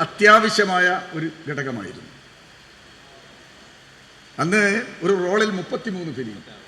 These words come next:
മുപ്പത്തിയാറാണ്, മുപ്പത്തിയാറ് ഫോട്ടോ എടുക്കുമ്പോൾ പറയും, "ഇരുപത്തെട്ടായി, ഇനി പറയരുത്" എന്ന് പറയുന്നൊരു കാലഘട്ടമുണ്ടായിരുന്നു. ഞാൻ ആദ്യമായി ഗൾഫിൽ പോയത് രണ്ടായിരത്തിലാണ്.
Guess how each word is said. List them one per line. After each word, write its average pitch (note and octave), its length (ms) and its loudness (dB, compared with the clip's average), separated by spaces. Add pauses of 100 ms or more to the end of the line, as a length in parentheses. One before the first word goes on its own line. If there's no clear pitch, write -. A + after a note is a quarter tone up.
(200)
മുപ്പത്തിയാറാണ്, E3 680 -4 (680)
മുപ്പത്തിയാറ് E3+ 680 2 (180)
ഫോട്ടോ G#3 280 0
എടുക്കുമ്പോൾ G#3+ 340 2
പറയും, F#3 200 2
"ഇരുപത്തെട്ടായി, G3+ 600 0 (140)
ഇനി C#3 100 -4
പറയരുത്" E3+ 500 -2 (1300)
എന്ന് G3 140 0
പറയുന്നൊരു F3+ 480 0
കാലഘട്ടമുണ്ടായിരുന്നു. C3 920 -8 (760)
ഞാൻ D3+ 160 0
ആദ്യമായി G#3 420 6
ഗൾഫിൽ G3 360 0
പോയത് F#3 340 -2
രണ്ടായിരത്തിലാണ്. D#3+ 680 -2